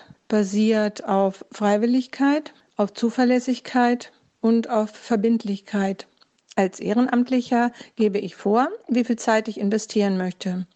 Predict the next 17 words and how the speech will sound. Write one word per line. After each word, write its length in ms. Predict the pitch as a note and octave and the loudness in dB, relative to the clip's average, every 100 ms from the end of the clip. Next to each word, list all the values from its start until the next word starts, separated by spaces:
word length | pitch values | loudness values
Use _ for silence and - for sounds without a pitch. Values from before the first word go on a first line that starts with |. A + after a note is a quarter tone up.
| _ _ - - _ | _ _ -20 -20 _
Die 140 | - A3 | -4 0
Ehrenamtlichen 920 | A3 B3 A#3+ A3 A3 A#3 G#3+ A3+ A3 | 2 2 2 2 2 0 2 2 2
befinden 540 | G#3 G3+ A#3+ A3+ A3 | -2 0 0 0 -4
sich 280 | G#3 A3 G#3 | -2 -2 0
ja 200 | G3+ G3 | 0 0
persönlich 800 | G3 G#3+ G3 G#3+ A#3+ A#3+ B3 - | 0 -2 0 2 2 2 2 0
in 120 | G3+ | -2
verschiedensten 680 | G#3 G#3 - A3+ A#3 A3+ A3 | 0 -4 0 2 2 2 -2
Situationen. 960 | G#3 G#3 G#3+ G3+ - A3 B3+ C4+ B3+ B3+ - - - | 0 -2 -2 -4 -2 2 4 4 2 0 -10 -20 -6
Sie 140 | G#3+ | -4
sind 200 | F#3+ G3 | 0 0
noch 120 | G3+ | 0
berufstätig, 1080 | G3 G#3+ B3 C#4 - C4 B3 B3 B3 A#3+ - - - | 0 -2 0 -2 -2 -2 2 2 2 -2 -14 -20 -16
befinden 500 | - G#3 A3 G#3 G3+ | -6 -2 0 0 0
sich 180 | G3+ G3+ | -2 -2
im 120 | A3 | -2
Ruhestand 800 | G3+ B3 C4+ B3 - A3 A3 A3 | 0 2 0 0 -2 0 2 -2